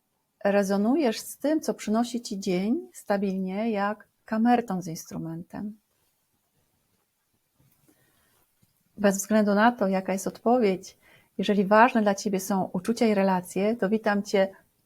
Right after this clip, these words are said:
bardzo serdecznie w mojej wirtualnej przestrzeni. Nazywam się Agnieszka Kaźmierczak, jestem przewodniczką po relacji ze sobą, terapeutką w nurcie systemowym i pedagogiem specjalnym.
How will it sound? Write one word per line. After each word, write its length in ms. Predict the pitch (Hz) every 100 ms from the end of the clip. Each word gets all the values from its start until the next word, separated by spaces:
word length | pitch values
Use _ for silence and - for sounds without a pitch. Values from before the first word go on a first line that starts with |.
| -
bardzo 480 | 226 262 269 247 247
serdecznie 560 | 233 214 196 - 202
w 40 | 202
mojej 220 | 196 202
wirtualnej 580 | 202 180 202 190 185 180
przestrzeni. 680 | - 185 - - 180 175 - _ _ _ _
Nazywam 380 | 190 196 196 190
się 160 | -
Agnieszka 360 | 185 202 220 302
Kaźmierczak, 800 | 254 247 208 180 - 180 196 -
jestem 280 | 190 - 185
przewodniczką 640 | - 190 190 202 - 185
po 120 | 190
relacji 420 | 190 190 190 -
ze 120 | 180 185
sobą, 440 | - 180 180 220
terapeutką 600 | 220 185 180 202 - 196
w 40 |
nurcie 280 | 196 190 -
systemowym 640 | 190 196 - 202 240 220 226 _ _ _ _ _ _
i 80 | 240
pedagogiem 500 | 240 202 185 185 180
specjalnym. 720 | 175 180 - 175 170 165 170